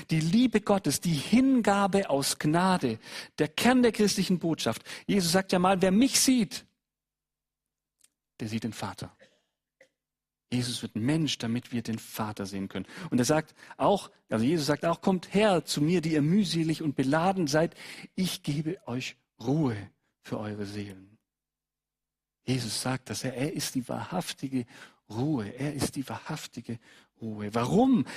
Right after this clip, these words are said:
Weil er die Ursache und das Ziel unseres Lebens ist, weil er unser Schöpfer ist und der Schenker des ewigen Lebens.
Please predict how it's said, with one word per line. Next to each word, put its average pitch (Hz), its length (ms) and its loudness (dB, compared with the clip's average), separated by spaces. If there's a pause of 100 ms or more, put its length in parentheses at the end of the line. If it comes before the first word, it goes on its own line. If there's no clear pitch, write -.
Weil 170 140 4
er 180 60 4
die 175 160 -2
Ursache 220 560 4
und 170 140 2
das 156 200 0
Ziel 262 240 4
unseres 196 340 2
Lebens 196 300 2
ist, 131 180 0 (220)
weil 151 120 4
er 196 180 4
unser 185 240 2
Schöpfer 180 500 2
ist 196 380 0 (460)
und 202 160 2
der 175 80 6
Schenker 240 480 4
des 185 180 0
ewigen 175 320 0
Lebens. 135 540 -4